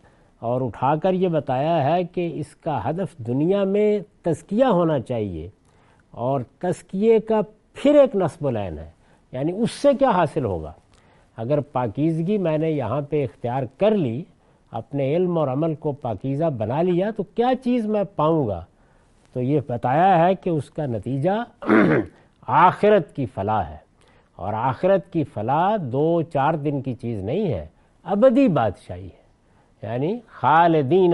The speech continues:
فیہا ابدا، وہاں پر ہر چیز ہمیشہ کے لیے ہوگی۔ وہ عیش، عیش دوام ہے، جس کے نتیجے میں خدا کی ابدی بادشاہی انسان کو حاصل ہو جائے گی۔ اس میں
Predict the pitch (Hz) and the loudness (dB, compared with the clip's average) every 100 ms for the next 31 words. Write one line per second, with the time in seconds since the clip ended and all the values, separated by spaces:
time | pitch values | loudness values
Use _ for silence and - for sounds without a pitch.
0 | 147 - 143 113 87 117 110 117 85 - | 2 0 -2 -2 -4 -6 -4 -4 -6 -12
1 | _ _ _ _ _ _ 101 95 131 143 | _ _ _ _ _ _ -10 -2 -2 0
2 | 160 208 254 _ _ _ _ - 165 170 | -2 -2 -4 _ _ _ _ -4 -2 -2
3 | - 170 185 120 117 147 175 - 196 160 | -4 -4 -4 -2 -2 0 0 2 0 2
4 | 131 113 110 98 80 80 76 _ 107 117 | -4 -4 -6 -6 -8 -10 -14 _ -12 -10
5 | 104 117 147 196 214 - _ _ _ - | -6 -2 2 2 2 -4 _ _ _ -8
6 | 117 117 - 123 90 87 104 110 80 73 | -6 -4 -4 -4 -2 2 2 2 -2 -10
7 | _ _ _ _ _ _ _ _ _ _ | _ _ _ _ _ _ _ _ _ _
8 | _ _ _ _ _ - 135 147 - 165 | _ _ _ _ _ -4 -2 -2 0 2
9 | 127 107 151 165 202 233 233 - 127 143 | 2 0 0 2 4 4 2 0 2 2
10 | 160 - 170 143 151 190 226 165 147 135 | 2 -2 -2 0 2 4 4 4 2 0
11 | - 143 139 147 113 - 117 131 120 117 | 0 2 2 2 -2 -2 0 0 -2 -2
12 | 104 117 147 101 87 80 78 78 - _ | 0 0 -2 -2 -2 -4 -6 -10 -16 _
13 | _ _ _ _ _ _ - 220 - - | _ _ _ _ _ _ -6 -4 -4 0
14 | 175 101 | 0 0